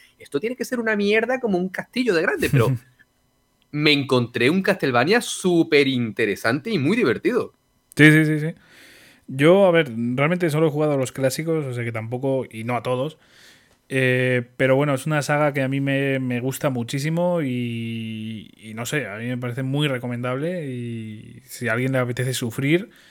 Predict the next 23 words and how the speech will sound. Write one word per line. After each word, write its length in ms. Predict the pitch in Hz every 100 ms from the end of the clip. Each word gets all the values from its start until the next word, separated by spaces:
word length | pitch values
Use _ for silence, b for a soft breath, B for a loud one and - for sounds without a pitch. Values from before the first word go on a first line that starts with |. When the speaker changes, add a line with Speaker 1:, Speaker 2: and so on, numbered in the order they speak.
| b b b b - -
Speaker 2:
como 220 | 120 117
a 40 |
ti 140 | 107 139
seguramente, 520 | 127 123 120 135 185
pues, 260 | 123 110 -
eh, 200 | 117 110
empezar 320 | 110 117 123
por 100 | 135
los 100 | 123
clásicos 480 | 143 123 147 156 127
es 200 | 123 -
una 120 | 123
pasada, 480 | - 110 180 131 98
o 60 | 107
sea. 160 | -
Speaker 1:
Cuando 340 | 135 123 120 127
yo 120 | 123
pa' 120 | 135
sufrir 400 | 127 127 131 131
ya 140 | 127 117
tengo 280 | 120 113
el 80 | 110
Duelost. 520 | 113 107 98 87 -